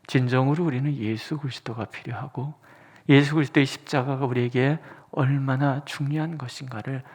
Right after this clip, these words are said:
알게 된다라는 것이. 더 깊은 기도, 그 감격은 타인을 감싸고 그들을 위한 긍휼의 시선을 가질 때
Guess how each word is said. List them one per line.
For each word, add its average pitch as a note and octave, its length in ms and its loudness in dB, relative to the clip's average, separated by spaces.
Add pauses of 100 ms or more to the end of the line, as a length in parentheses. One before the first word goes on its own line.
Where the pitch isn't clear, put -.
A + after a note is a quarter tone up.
(120)
알게 A#2 560 -8 (460)
된다라는 A2+ 1000 -10
것이. - 280 -20 (360)
더 F#3 120 8
깊은 C4 540 2
기도, B2 560 -2
그 C3 160 -4
감격은 A#2+ 1080 -2 (1600)
타인을 C3+ 720 6
감싸고 B2 1000 -4 (720)
그들을 D#3+ 440 6
위한 A#2 540 -6
긍휼의 A#2 560 -4
시선을 C3+ 480 -8
가질 - 340 -12
때 A2+ 400 -8